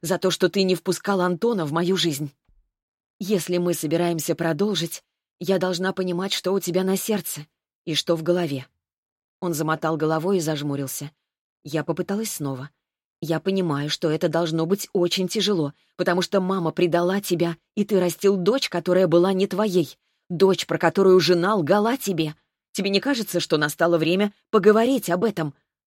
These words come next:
Он держался. «Папа, пожалуйста, поговори со мной, потому что я летела в Италию ещё и по другой причине, и теперь очень важно прояснить всё до конца,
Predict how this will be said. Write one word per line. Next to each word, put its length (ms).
Он 180
держался. 600
«Папа, 280
пожалуйста, 580
поговори 500
со 200
мной, 280
потому 260
что 140
я 220
летела 400
в 100
Италию 420
ещё 280
и 80
по 120
другой 360
причине, 600
и 100
теперь 380
очень 400
важно 400
прояснить 560
всё 260
до 100
конца, 500